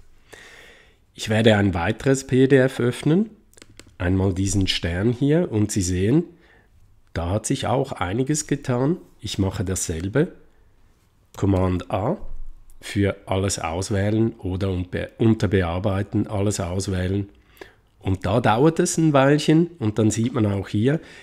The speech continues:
hier hat es einige Ankerpunkte und Pfade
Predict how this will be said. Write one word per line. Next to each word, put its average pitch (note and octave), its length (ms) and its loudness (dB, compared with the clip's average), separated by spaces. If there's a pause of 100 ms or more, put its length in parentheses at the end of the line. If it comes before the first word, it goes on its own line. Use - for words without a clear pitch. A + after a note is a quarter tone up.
(160)
hier A2 240 6
hat A2+ 180 2
es - 220 -6 (100)
einige C3+ 760 2
Ankerpunkte G#2 960 -2
und G2+ 220 -2
Pfade F#2 580 -4